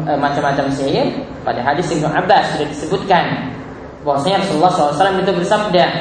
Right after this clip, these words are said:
"Man iktabasa syu'batan minan nujum, faqad iktabasa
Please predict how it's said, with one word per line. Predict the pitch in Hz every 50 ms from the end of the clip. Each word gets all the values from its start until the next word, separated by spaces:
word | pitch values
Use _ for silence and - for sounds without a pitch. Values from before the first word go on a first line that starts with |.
| - - - -
"Man | - 160 156 160
iktabasa | 160 160 - 196 214 214 196 - - - -
syu'batan | - 196 214 196 185 180 180 180 175
minan | 175 175 180 185 185 190 196
nujum, | 196 190 196 233 226 214 190 - - - - - - - - - - - - - - -
faqad | 165 170 170 170 180 180 180 175 170 175
iktabasa | 233 226 247 233 202 185 - - 233 247 240 247